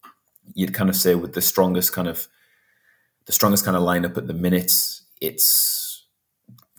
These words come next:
everyone's kind of fit and firing. Um, I think they'll be missing Ryan Conroy this weekend. Uh, he kind of came off with a groin issue, um, in the first half, so I think he's likely to, to miss out for this weekend.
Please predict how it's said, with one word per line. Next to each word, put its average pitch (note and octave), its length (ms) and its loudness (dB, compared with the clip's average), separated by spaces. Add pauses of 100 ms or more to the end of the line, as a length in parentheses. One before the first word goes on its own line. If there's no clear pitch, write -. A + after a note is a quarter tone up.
everyone's F#2 420 0
kind F2+ 160 -6
of - 80 -6
fit - 180 -2
and F#2 120 -8
firing. F#2 600 2 (140)
Um, D#2 640 -8 (720)
I - 40 -14
think E2 140 -10
they'll F2+ 100 -4
be F2+ 120 -2
missing F#2 340 2
Ryan F2+ 320 2
Conroy F2+ 540 2 (760)
this - 200 0
weekend. F2 500 -2 (120)
Uh, D#2 100 0
he F2+ 140 -4
kind E2+ 180 -4
of - 60 -10
came E2+ 160 -2
off D#2 120 -6
with - 120 -8
a - 120 -12 (300)
groin E2+ 680 -4 (120)
issue, - 500 -6 (140)
um, D#2 520 -12
in - 80 -12
the E2 40 -12
first E2+ 400 -2
half, - 280 0
so - 120 -4
I F2 40 -14
think F2 160 -6
he's - 260 -6
likely E2 440 -4
to, D2+ 240 -4 (600)
to - 100 -12
miss E2+ 180 0
out D#2+ 180 0
for E2 80 -4
this E2 200 -2
weekend. E2+ 480 -4